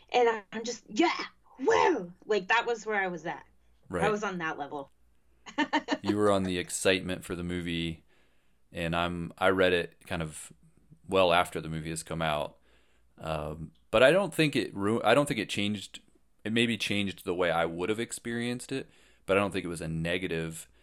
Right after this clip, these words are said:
Speaker 2: experience for me to read it after the movie. And I think maybe for me, it might have actually helped because now I didn't have to have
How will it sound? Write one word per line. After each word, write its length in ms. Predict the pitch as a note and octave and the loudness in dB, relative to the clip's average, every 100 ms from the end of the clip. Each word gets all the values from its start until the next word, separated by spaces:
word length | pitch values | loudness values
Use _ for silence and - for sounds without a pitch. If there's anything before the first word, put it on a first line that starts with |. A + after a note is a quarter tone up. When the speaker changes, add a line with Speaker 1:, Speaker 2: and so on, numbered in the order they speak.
| _ - | _ -18
Speaker 2:
experience 500 | D#2+ - E2+ E2 E2 | -14 -8 -6 -6 -6
for 120 | E2+ | -8
me 100 | E2 | -8
to 80 | E2 | -6
read 160 | D#2+ D#2 | -8 -8
it 100 | - | -6
after 380 | D2 D2+ D#2+ D2+ | -6 -6 -10 -12
the 80 | |
movie. 400 | D#2 D#2 - F#2+ - | -10 -12 -12 -16 -12
And 100 | G#2 | -4
I 60 | G2+ | -2
think 220 | A#2+ G#2+ | -2 -2
maybe 300 | F#2 F#2+ F2 | -2 -2 -4
for 200 | E2 E2+ | -6 -6
me, 440 | E2 F2 G#2 G#2+ _ _ _ | -4 -2 -2 -4 _ _ _
it 80 | - | -8
might 140 | F2 F2 | -4 -2
have 80 | |
actually 320 | E2+ E2 D#2+ D#2+ | -4 -4 -8 -6
helped 440 | E2 F#2 - - - _ - | -2 -2 -4 -20 -20 _ -14
because 300 | F2+ F#2 D#2+ | -10 -8 -6
now 300 | E2 E2+ E2 | -2 -2 -2
I 60 | E2+ | -4
didn't 180 | F2 | -8
have 140 | E2 E2 | -10 -10
to 100 | D#2+ | -12
have 420 | D#2+ E2 D#2+ D#2+ | -6 -4 -4 -6